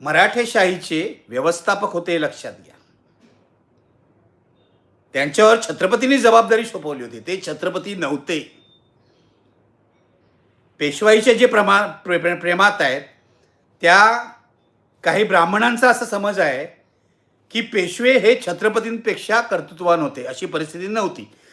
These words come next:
पेशव्यांची संपूर्ण कारकीर्द वादग्रस्त होती. पहिले बाजीराव पराक्रमी होते,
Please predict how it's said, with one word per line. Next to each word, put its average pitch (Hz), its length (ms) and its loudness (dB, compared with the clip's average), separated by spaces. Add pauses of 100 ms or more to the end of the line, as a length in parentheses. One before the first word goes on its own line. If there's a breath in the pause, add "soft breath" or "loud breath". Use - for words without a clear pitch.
(260 soft breath)
पेशव्यांची 208 640 0
संपूर्ण 202 480 0
कारकीर्द 175 680 0 (1500)
वादग्रस्त 208 600 2
होती. 123 340 -6 (1900)
पहिले 160 280 -2
बाजीराव 185 680 4 (760)
पराक्रमी 202 580 2
होते, 190 540 -4